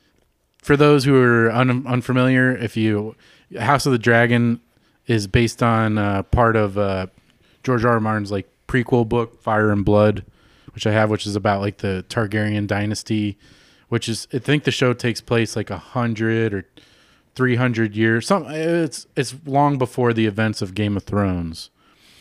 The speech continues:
um, and it's supposed to take, um, it's supposed to be about the, like, the, the civil war between Targaryens. Um, so there'll be lots of dragon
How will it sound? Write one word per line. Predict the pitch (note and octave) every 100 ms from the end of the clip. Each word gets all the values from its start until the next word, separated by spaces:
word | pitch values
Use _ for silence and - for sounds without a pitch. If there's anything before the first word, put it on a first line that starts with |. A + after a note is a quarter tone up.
| _ _ -
um, | A2 G2 F2+ E2+ E2+ _ _ _ - -
and | A#2
it's | G#2
supposed | - B2+ -
to | G#2+
take, | B2+ A#2 - - _ _ _ _ _ _ -
um, | G#2+ G2 F#2+ F#2 G2 _ _ _ _ - - _ _ -
it's | -
supposed | D3+ -
to | C3 A#2+
be | C3+ A#2 B2 A#2+ A#2 A#2
about | G#2 A#2 A2+ -
the, | G#2+
like, | G#2+ -
the, | G2+ G2 A2+
the | A2
civil | - - A#2 A2
war | G#2 G#2 G#2
between | G2+ - A2 G2+
Targaryens. | G#2 F#2+ G2+ G2 G#2+ G#2+ G#2+ - - _ _ _ _ _ -
Um, | G#2+ G2 F#2+ G2 _ _ _ _ _ _ _ _ _ - - _
so | - B2 A2
there'll | G#2+ A#2
be | C3
lots | A#2+ A#2
of | G#2+
dragon | - A#2 A#2 A2+ A2 G#2+ G#2